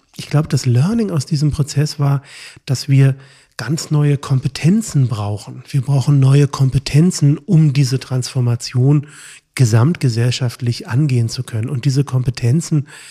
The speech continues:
die konnten wir nicht lernen, weil sie nicht von Belang waren. Das heißt, dass wir für jetzt machen müssen, diese Riesenherausforderung erwartet von uns Dinge, die haben wir noch nicht gemacht.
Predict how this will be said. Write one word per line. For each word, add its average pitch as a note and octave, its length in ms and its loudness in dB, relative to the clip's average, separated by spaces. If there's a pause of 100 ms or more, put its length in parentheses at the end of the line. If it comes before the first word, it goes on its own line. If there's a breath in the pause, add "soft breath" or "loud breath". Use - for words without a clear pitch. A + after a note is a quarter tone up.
(280 loud breath)
die C3+ 60 -2
konnten F3 400 -2
wir D3 120 0
nicht B2 160 -2
lernen, A#2+ 340 0
weil B2 100 0
sie B2+ 120 0
nicht C3 160 -2
von B2+ 180 -4
Belang C3 380 -2
waren. G2+ 360 -10 (400 loud breath)
Das - 220 -6
heißt, B2 240 0
dass B2+ 160 -4
wir B2 60 -2
für - 140 -10
jetzt C3 380 -2
machen C#3+ 300 0
müssen, D#3+ 280 -2
diese B2 280 0 (480 loud breath)
Riesenherausforderung C3 1400 0 (800 loud breath)
erwartet B2 640 0
von C#3 200 2
uns E3 380 0
Dinge, E3 320 2
die C#3 280 -2
haben D#3 160 0
wir D3+ 80 -2
noch D3 120 -2
nicht D3+ 220 -4
gemacht. E3+ 460 -4